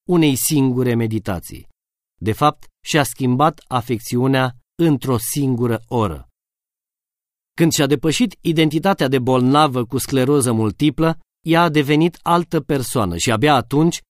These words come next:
a renunțat la încercarea de a încetini, opri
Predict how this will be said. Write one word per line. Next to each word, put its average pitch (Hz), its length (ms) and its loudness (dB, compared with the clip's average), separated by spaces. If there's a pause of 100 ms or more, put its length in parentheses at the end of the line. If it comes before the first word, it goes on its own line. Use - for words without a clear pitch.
(160)
a 156 100 4
renunțat 147 600 2
la 175 160 0
încercarea 131 640 0
de 123 120 0
a 120 60 2
încetini, 113 680 0 (220)
opri 127 340 0